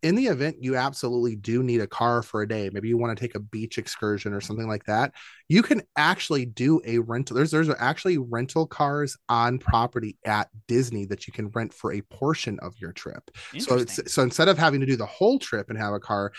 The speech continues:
Speaker 1: if you wanna take a trip over to Dayto-, Daytona Beach, which is about an hour, hour and fifteen away, you can rent a car for a day right off of Disney property and then return it to Disney property. So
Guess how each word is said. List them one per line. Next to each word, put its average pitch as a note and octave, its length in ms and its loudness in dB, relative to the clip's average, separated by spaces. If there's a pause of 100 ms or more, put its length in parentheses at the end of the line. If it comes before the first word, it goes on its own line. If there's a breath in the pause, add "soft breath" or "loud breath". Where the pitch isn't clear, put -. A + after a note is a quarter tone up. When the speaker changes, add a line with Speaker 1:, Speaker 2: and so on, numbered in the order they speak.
(160 loud breath)
Speaker 1:
if - 60 -20
you E3 100 8
wanna E3+ 140 8
take D3 200 -2
a A#2+ 40 -2
trip B2+ 260 -2
over B2 140 0
to A#2 80 2
Dayto-, A#2 400 0
Daytona A#2+ 440 0
Beach, C3+ 320 -4
which G#2 140 -6
is G#2+ 100 -6
about A2 240 0
an G#2 80 -4
hour, A2 420 2
hour G#2+ 280 0
and G#2 120 -4
fifteen - 400 -8
away, B2 400 2 (240 loud breath)
you E3+ 80 6
can G3 140 4
rent C#3 180 2
a C3 40 0
car B2 280 2
for A#2+ 220 2
a A2 80 -2
day C3+ 280 2
right A#2 320 0
off A#2+ 240 0
of A2 80 -10
Disney A2 280 -4
property A2+ 600 -2
and A2 120 -4
then A2+ 100 -4
return C#3 400 2
it G#2+ 140 -2
to A2+ 100 -4
Disney G2 320 -6
property. E2+ 560 -8 (240 loud breath)
So B2 340 4